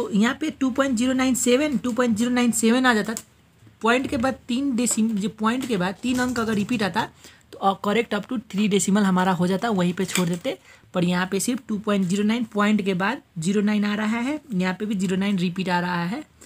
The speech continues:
तो यहाँ पे up to two decimal का ये आंसर है, थ्री डेसिमल का नहीं है। थ्री डेसिमल के लिए ये तीन अंक जो है ला-, पॉइंट के बाद तीन अंक रिपीट होना चाहिए, तो यहाँ पे रिपीट नहीं है। तो फिर एक्स फ़ोर निकालेंगे।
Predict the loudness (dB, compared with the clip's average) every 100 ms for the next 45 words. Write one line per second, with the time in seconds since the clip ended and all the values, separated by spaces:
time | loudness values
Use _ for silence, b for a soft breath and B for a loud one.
0 | B B _ -4 -2 -4 -6 -8 -8 -6
1 | -8 -4 -2 0 2 2 2 0 -2 0
2 | 0 -2 -4 -6 -10 _ _ -6 -2 0
3 | 0 -2 0 0 2 2 0 -2 b b
4 | _ -6 -2 -2 -2 -2 -4 -2 -4 -6
5 | -6 0 2 2 0 -2 -2 -2 -2 -2
6 | -6 -12 -8 -2 -2 -2 -4 -4 -4 -2
7 | -2 -2 -2 -2 -4 -4 -2 -2 -2 -4
8 | -4 B B B B -6 -4 -2 -2 -2
9 | 0 0 2 0 -6 -2 0 0 -4 -2
10 | 2 4 4 2 0 -2